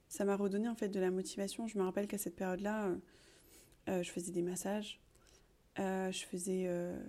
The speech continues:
j'organisais des, des réunions sur Zoom pour parler de Dinacharya, euh, donc, euh, la routine de vie matinale, euh,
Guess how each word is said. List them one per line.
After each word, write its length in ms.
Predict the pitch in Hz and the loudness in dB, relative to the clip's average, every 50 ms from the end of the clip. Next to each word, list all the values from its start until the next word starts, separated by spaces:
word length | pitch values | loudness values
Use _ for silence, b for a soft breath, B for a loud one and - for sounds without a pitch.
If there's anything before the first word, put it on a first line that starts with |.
| - - | -8 -8
j'organisais 520 | 202 190 185 196 196 196 196 190 202 202 | -6 -4 -2 -2 0 0 0 0 0 0
des, 280 | 196 196 185 180 180 180 | 0 2 2 2 0 0
des 180 | 180 180 185 | -2 -2 -2
réunions 320 | 180 185 185 190 202 220 208 | 2 2 2 2 2 0 -2
sur 180 | - 208 208 | -4 -6 -6
Zoom 300 | 190 196 226 240 220 190 - B B B B B B B B - | -2 0 2 2 2 0 -2 B B B B B B B B -8
pour 140 | - 185 - | -8 -6 -2
parler 280 | 202 190 190 196 202 | 0 2 2 4 2
de 100 | 185 190 | 2 2
Dinacharya, 680 | 180 190 202 190 190 180 185 - 190 190 196 202 220 233 - - - b b b b b b b b b b b b b - | 0 0 0 0 0 -2 -2 -2 -2 -2 -2 -2 -4 -6 -10 -16 -20 b b b b b b b b b b b b b -4
euh, 140 | 185 180 175 185 | -2 0 0 0
donc, 200 | 180 180 - 190 | 0 -2 -2 -2
euh, 40 | |
la 100 | 180 180 | -4 -2
routine 300 | 185 185 185 - - 202 | -2 -2 -2 -2 0 0
de 60 | 190 185 | 0 0
vie 120 | 196 190 | 2 2
matinale, 460 | 185 185 185 185 - 208 196 202 202 196 | 2 0 0 -2 -2 0 0 0 2 2
euh, 240 | 185 175 170 170 | 0 0 0 0